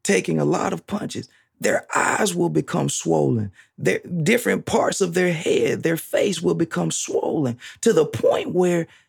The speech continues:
they can't even see any longer. And the referee will call the fight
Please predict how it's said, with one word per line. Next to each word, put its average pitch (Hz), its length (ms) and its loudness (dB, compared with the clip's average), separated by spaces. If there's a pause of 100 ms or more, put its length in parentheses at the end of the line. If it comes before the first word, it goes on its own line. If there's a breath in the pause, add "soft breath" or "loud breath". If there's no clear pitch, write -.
(180 soft breath)
they 165 120 2
can't - 340 -4
even 202 240 0
see - 420 -2
any 156 200 2
longer. 120 340 0 (260 loud breath)
And 180 140 2
the 156 80 6
referee 208 760 0
will 151 260 0
call - 420 -2
the 160 120 0
fight - 480 -2